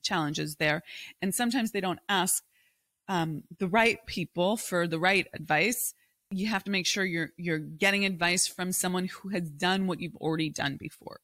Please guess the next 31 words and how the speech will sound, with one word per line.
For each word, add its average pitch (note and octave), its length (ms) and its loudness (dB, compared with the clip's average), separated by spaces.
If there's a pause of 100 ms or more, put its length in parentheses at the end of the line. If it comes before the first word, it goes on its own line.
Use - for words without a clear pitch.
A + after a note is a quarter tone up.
(120)
Okay. F3 320 -2 (600)
So G3+ 220 0
you F#3+ 220 0
may A3+ 240 2
need G#3 280 0
to G3 80 -4
get D#3+ 220 -4
some D#3 100 -6
help A3 280 0 (120)
though. - 180 -8 (260)
Now, B3 300 4 (140)
next D#4+ 400 0
up F#3 200 0 (120)
is G#3 300 2 (260)
you A#3+ 120 0
have C4+ 180 0
to C#4 80 -4
take D4+ 280 -4
action G3 580 0
on E3 220 -2
your F3+ 160 -4
ideas. A3+ 800 0 (1300)
You, B3 320 2
you C4+ 140 4
may D#4 300 4
not F4 260 2
hit E4 240 -6
the C4+ 80 -6
jackpot A#3+ 760 0 (320)
with G#3 200 0 (120)
instant A#3+ 640 -2